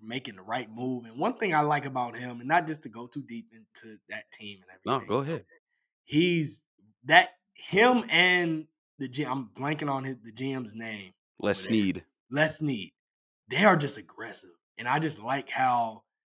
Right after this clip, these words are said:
Speaker 1: they've been to the Super Bowl already. They had a disappointing performance,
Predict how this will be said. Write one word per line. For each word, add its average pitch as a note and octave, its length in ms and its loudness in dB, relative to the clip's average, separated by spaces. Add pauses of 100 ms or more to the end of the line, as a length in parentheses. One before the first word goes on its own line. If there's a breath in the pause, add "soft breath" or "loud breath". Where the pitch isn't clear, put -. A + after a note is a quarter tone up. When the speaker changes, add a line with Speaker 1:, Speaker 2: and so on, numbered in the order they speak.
(160)
Speaker 1:
they've G#2+ 160 -6
been D3 200 -2
to F#3+ 80 0
the D#3+ 60 0
Super F3 220 -6
Bowl E3 180 4
already. D3 300 2
They B2 100 -6
had C3 200 -2
a A2 80 -14
disappointing C3+ 720 -10 (300)
performance, C3+ 720 -6